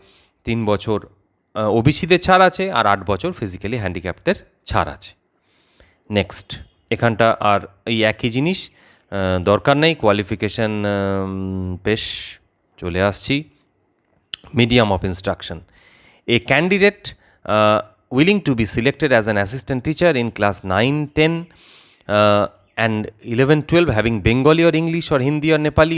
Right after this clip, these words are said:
or Oriya or Santali or Telugu or Urdu as the medium of instruction shall have passed Bengali or English or Hindi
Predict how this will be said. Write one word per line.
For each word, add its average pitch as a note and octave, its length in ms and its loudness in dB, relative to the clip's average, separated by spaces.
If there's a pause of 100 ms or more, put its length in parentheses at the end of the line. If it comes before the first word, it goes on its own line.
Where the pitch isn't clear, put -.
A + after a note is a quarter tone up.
or D3 80 2
Oriya D#3 400 2
or - 100 2 (100)
Santali D3 400 0
or C#3+ 100 2 (100)
Telugu D3 260 0 (100)
or C3+ 60 4 (160)
Urdu D3+ 280 -2
as A#2 120 0
the A#2 200 -4
medium B2 300 0
of G2+ 40 -4 (100)
instruction E3 540 -2
shall G#2 240 2
have G#2+ 100 0 (120)
passed C3 320 2
Bengali B2 400 2
or C3 120 2
English A2+ 320 -4
or A2 140 -2
Hindi B2+ 320 -2